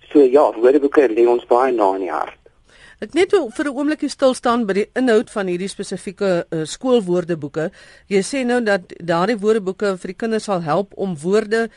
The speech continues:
Speaker 2: wat hulle in hulle kurrikulum mee, eh, te doen kry, te, te kan naslaan en, eh, die betekenis daarvan te kan kry. Is dit dan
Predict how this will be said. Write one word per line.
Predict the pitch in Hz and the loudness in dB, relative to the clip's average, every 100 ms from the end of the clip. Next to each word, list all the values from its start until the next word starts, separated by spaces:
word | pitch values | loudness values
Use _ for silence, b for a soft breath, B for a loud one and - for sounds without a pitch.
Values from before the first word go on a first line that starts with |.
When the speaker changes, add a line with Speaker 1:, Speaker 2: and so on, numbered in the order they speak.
| b b | b b
Speaker 2:
wat | 160 180 | -4 -2
hulle | 170 175 185 | -2 -4 -4
in | 185 | -4
hulle | 175 180 | -2 -4
kurrikulum | 190 185 202 240 208 | -4 -6 -6 -2 0
mee, | 190 175 165 - _ | 0 -2 -4 -8 _
eh, | - 156 | -14 -8
te | - | -4
doen | 180 202 208 | 0 0 0
kry, | 190 165 | -4 -4
te, | 160 170 _ - | -4 -14 _ -12
te | 175 170 156 _ - | -4 -4 -4 _ -6
kan | 185 | -4
naslaan | 156 180 240 - 160 139 135 b b b _ | 0 0 -2 -4 -6 -6 -10 b b b _
en, | 175 170 170 | -4 -2 0
eh, | 165 160 | 0 -2
die | 165 | -4
betekenis | 175 226 233 240 196 | -6 -6 -4 -4 -2
daarvan | 160 151 165 | -4 -4 -8
te | 156 | -12
kan | 160 147 147 | -12 -10 -8
kry. | 147 123 80 b b b b | -8 -8 -10 b b b b
Is | 220 180 | -2 2
dit | 208 | 4
dan | 233 240 233 | 4 0 -2